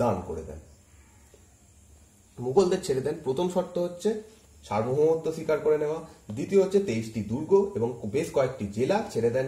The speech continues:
যেখান থেকে প্রায় বার্ষিক কুড়ি লক্ষ টাকা রাজস্ব আদায় হতে পারত। তিন নম্বর শর্ত, তার পুত্র শম্ভুজি, যে পর-, পরের ছত্রপতি হবে, সেই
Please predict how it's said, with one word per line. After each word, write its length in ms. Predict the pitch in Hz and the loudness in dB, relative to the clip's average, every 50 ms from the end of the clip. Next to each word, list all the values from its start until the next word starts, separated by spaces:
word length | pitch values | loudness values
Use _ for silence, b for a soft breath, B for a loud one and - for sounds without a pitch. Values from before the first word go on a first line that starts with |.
| 117 110 | -2 -4
যেখান 200 | 120 120 156 180 190 - | -2 -2 -2 -2 -2 -2
থেকে 140 | 147 135 135 - | -2 -2 -2 -2
প্রায় 160 | 107 104 101 101 | 0 -2 0 -2
বার্ষিক 280 | 92 90 - - 139 139 - - | -2 -4 -4 -8 -10 -8 -4 0
কুড়ি 160 | 202 214 220 185 | 2 4 4 4
লক্ষ 140 | 151 - - 123 104 104 | 2 2 0 -2 -2 -2
টাকা 140 | 101 98 92 | -2 -2 -2
রাজস্ব 320 | 92 92 92 101 107 - - 151 139 | -2 -2 -2 -4 -4 -2 0 2 4
আদায় 160 | 156 151 156 | 4 4 4
হতে 140 | 156 156 151 147 | 4 2 0 -2
পারত। 220 | 147 139 - - - 151 156 - - - - _ _ _ b b b b b b b b b - - | -2 -4 -6 -10 -12 -12 -12 -12 -16 -20 -20 _ _ _ b b b b b b b b b -4 -2
তিন 120 | 233 254 240 233 | 0 4 6 6
নম্বর 240 | 226 226 226 226 226 226 - | 8 10 10 8 8 8 4
শর্ত, 260 | 208 190 196 - - 202 160 - - - - - - - - - - - - - - - - _ _ _ _ _ _ - - - - - - - - - - - - | 2 2 2 0 -2 -2 -2 -2 -6 -16 -20 -20 -20 -20 -20 -20 -20 -20 -20 -20 -20 -20 -20 _ _ _ _ _ _ -20 -20 -20 -20 -20 -20 -20 -20 -20 -8 0 2
তার 180 | 196 208 247 240 - | 4 6 6 4 2
পুত্র 220 | 196 175 - - 160 160 - | 0 -4 -4 -4 -4 -4 2
শম্ভুজি, 440 | - 190 220 208 214 214 208 208 220 - - - - - _ _ - - - _ - 117 | 4 6 6 8 6 6 4 2 -2 -2 -4 -10 -16 -20 _ _ -20 -20 -20 _ -12 -4
যে 140 | 120 147 147 151 | -2 0 2 4
পর-, 220 | 160 165 170 - - - - | 4 4 4 2 -4 -6 0
পরের 240 | 151 170 190 202 196 - - | 2 4 6 4 4 2 0
ছত্রপতি 440 | - - - - 170 160 160 160 165 151 143 | -4 -4 -2 -2 -4 -4 -4 -2 0 0 0
হবে, 160 | 135 143 185 233 - - | 0 0 -2 -4 -6 -6
সেই 140 | - 120 | -6 -6